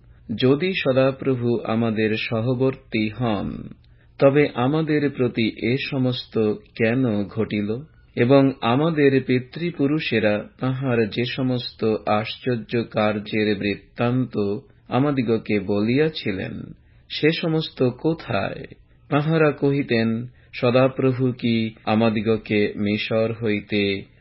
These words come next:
আনয়ন করে নাই?" কিন্তু সম্প্রতি সদাপ্রভু আমাদিগকে ত্যাগ করিয়াছেন, মিদিয়নের হস্তে সমর্পণ করিয়াছেন।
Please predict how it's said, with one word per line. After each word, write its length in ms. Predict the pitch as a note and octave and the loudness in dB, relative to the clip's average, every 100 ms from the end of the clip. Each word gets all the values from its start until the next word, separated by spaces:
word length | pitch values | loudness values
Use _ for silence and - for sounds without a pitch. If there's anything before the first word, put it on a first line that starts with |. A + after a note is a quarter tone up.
| _ | _
আনয়ন 640 | - G2+ G2+ G#2+ A#2 A2+ A2+ | -4 -2 0 0 0 0 -2
করে 340 | G#2 G2+ G#2 | -2 0 2
নাই?" 380 | B2 E3 D#3 - - - - _ - | 2 0 -2 -6 -12 -20 -20 _ -2
কিন্তু 500 | D3+ E3+ E3+ D3 C3+ | 0 2 0 2 2
সম্প্রতি 880 | B2+ C3 C3 C3 E3 E3+ G#2+ G2 G#2 - _ - | 2 0 2 0 -2 -2 -2 -2 -6 -12 _ -8
সদাপ্রভু 880 | - A#2 B2 C3+ C#3+ C#3+ B2 A2 - | -2 2 2 0 0 -2 0 -2 -2
আমাদিগকে 840 | A2+ C3 C3 A#2 A2 G#2+ G#2+ G#2 G2+ - | -2 -2 -2 -2 -2 -2 -2 -2 -2 -6
ত্যাগ 520 | - A2+ B2+ A2+ G2+ G#2+ | -2 0 2 0 -2 -6
করিয়াছেন, 880 | - A2 A2 A2 G#2 - G#2 G2 - - - - _ _ | -2 0 2 0 0 -4 -10 -10 -12 -14 -18 -20 _ _
মিদিয়নের 840 | A#2 A2 A#2 A#2 E3 E3+ B2+ A2+ A2 | 0 4 4 2 0 2 2 2 0
হস্তে 680 | A2+ B2 B2 - G#2+ G#2 G2+ | -2 -4 -4 -6 -2 -2 -2
সমর্পণ 960 | - - G#2+ G#2+ A2+ B2+ C#3+ A#2+ G#2+ G#2 | -8 -4 -2 0 -2 -2 0 0 2 0
করিয়াছেন। 920 | G#2 G#2 G#2+ G#2+ G2+ - G#2 G#2 - | -2 0 2 2 0 -2 -8 -8 -10